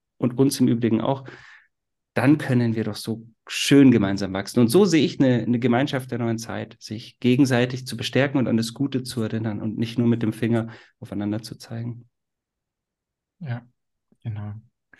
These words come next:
Speaker 2: Ich finde ja auch die Gemeinschaft mit sich selbst, also das habe auch ich
Speaker 1: Mhm.
Speaker 2: dieses Jahr sehr erlebt, dass, dass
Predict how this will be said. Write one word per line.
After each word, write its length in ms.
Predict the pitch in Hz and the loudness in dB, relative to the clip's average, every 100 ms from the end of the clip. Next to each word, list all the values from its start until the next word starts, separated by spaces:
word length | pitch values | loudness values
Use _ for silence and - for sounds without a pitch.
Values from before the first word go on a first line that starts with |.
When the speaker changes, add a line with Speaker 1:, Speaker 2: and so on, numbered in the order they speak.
| _ _ | _ _
Speaker 2:
Ich 120 | - 127 | -10 -2
finde 200 | 127 127 | 0 2
ja 80 | |
auch 120 | 117 - | 0 -2
die 120 | 113 | -2
Gemeinschaft 500 | 110 107 123 120 - | 0 0 0 -4 -4
mit 140 | 123 | -4
sich 240 | 127 123 - | -4 -8 -6
selbst, 500 | 113 120 127 127 - | -4 -2 -4 -6 -10
also 140 | 113 | -10
das 160 | 107 104 | -10 -10
habe 140 | 107 | -8
auch 160 | 117 - | -8 -8
ich 140 | 123 | -2
Speaker 1:
Mhm. 80 | 113 | 0
Speaker 2:
dieses 320 | 110 104 - | 0 -4 -8
Jahr 180 | 113 110 | -8 -6
sehr 200 | - 110 | -4 -2
erlebt, 460 | 113 110 117 123 123 | 0 0 -2 -4 -6
dass, 280 | - - | -6 -8
dass 320 | - 110 - | -10 -8 -8